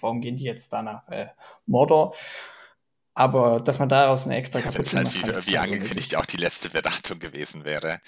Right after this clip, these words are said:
Speaker 2: dann hätt's vielleicht auch funktioniert. Und nicht der, die, der, der letzte große Monolog.
Speaker 1: <laughs>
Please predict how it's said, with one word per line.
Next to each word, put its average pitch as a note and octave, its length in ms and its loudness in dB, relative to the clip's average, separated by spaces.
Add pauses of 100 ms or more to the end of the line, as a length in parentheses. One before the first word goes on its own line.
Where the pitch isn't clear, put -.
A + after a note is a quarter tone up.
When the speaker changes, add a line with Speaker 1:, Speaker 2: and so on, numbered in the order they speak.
(360)
Speaker 2:
dann E2 120 -6
hätt's - 260 -2
vielleicht D2+ 360 -2
auch B1 100 -4
funktioniert. E2 840 -6 (1000)
Und F#2 100 -8
nicht - 200 -4
der, D#2+ 180 0
die, E2 340 -6
der, D#2+ 220 0
der D#2+ 220 0
letzte E2 400 -2
große F2+ 380 -2
Monolog. E2 580 -8 (2750)
Speaker 1:
<laughs> - 680 4